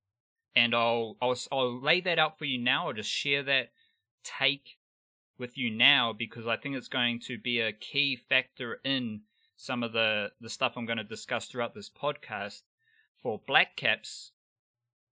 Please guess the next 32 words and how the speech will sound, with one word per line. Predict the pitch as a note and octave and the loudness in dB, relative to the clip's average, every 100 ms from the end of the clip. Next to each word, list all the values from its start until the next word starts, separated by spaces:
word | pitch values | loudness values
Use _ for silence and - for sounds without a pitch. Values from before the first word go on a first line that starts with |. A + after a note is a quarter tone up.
| - | -8
this | A#2+ C3+ - | -4 -4 -2
just | C#3+ B2+ - | 0 0 2
means | B2 B2 B2+ A#2 | 8 8 6 -2
that | B2 A2+ | -2 2
I | A2+ A2 G#2+ - _ _ _ _ _ _ _ _ | 2 2 -2 -10 _ _ _ _ _ _ _ _
don't | B2+ C3 F3 | -2 0 0
know | E3 | 0
how | D3+ C#3+ | 2 0
good | A#2 C#3+ C3+ | 0 -6 0
they | A#2 G2+ | 0 2
are, | F#2 A#2+ E3 - _ _ _ _ _ _ _ _ | 0 -2 -6 -16 _ _ _ _ _ _ _ _
and | A#2 A2 A2+ A2+ A2+ _ _ _ - | 6 8 6 2 -6 _ _ _ -8
a | |
few | - - C#3+ C#3+ | -8 -8 -2 -2
things | C#3 C#3+ C3 B2+ A#2+ | -2 2 2 0 -2
are | A#2 | -2
going | A#2+ B2 A#2+ | 0 0 0
against | G#2+ A#2+ B2 - | 2 0 0 -8
the | A2 | -10
Black | - A2 G#2 | -2 -2 -2
Caps. | - E2 - - - - _ _ _ _ _ _ _ _ _ _ _ _ _ _ | -6 -6 -6 -16 -14 -16 _ _ _ _ _ _ _ _ _ _ _ _ _ _
And | D3+ D#3 | 8 10
they | D3 | 4
face | - C#3+ C#3 | 6 2 2
a | B2+ | 0
rampant | C3 B2+ B2 B2 | 0 0 -4 -2
England | C3 A#2+ A2+ | -4 -4 -6
team. | G#2 C3 A#2+ F2 | -6 -4 -4 -6
So | E2 B2+ | -6 -2
I'm | D3+ G#3+ | -2 -2
not, | G#3 | -4
like, | D#3 C#3 A#2+ | 0 -2 -2